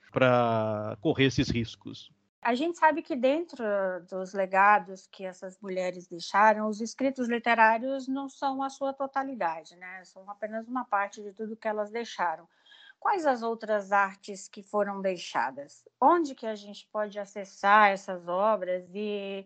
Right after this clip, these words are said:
Speaker 2: você já falou aí da, da bi-, da biografia da Flora Tristan, né, do livro dela,
Speaker 1: Uhum.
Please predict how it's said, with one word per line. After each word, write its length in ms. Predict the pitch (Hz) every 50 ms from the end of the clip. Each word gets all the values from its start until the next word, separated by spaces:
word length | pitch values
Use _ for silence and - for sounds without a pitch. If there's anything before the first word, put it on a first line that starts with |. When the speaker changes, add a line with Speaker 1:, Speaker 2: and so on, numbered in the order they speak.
| _ _ -
Speaker 2:
você 400 | 190 190 233 240 226 - 277 269
já 240 | 269 277 277 277 269
falou 380 | - - 269 254 247 247 247
aí 240 | 247 240 240 240 240
da, 760 | 220 233 226 226 226 220 214 214 214 208 202 202 202 190 196 -
da 160 | 196 202 202
bi-, 380 | 202 220 220 214 208 - -
da 80 | 180 202
biografia 540 | 196 202 202 202 208 196 196 - - 214 196
da 140 | 185 190 190
Flora 320 | - 214 208 202 202 196
Tristan, 480 | 196 - 196 190 - - - 240 262 269
né, 180 | 254 240 247
do 120 | 226 214 202
livro 360 | 196 196 190 185 - 208 196
dela, 380 | - 208 208 233 254 262 262 -
Speaker 1:
Uhum. 160 | 143 160 170